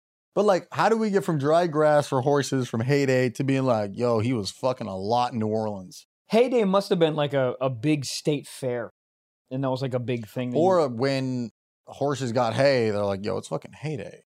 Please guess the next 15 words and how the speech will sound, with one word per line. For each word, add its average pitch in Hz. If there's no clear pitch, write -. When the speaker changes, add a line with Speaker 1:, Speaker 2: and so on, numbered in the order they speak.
Speaker 2:
Do -
horses 262
have 269
to 226
eat 185
every 160
day? 131
Why 247
do 370
horses 247
Speaker 1:
Probably. 156
Speaker 2:
have 110
such -
big 135
cocks? -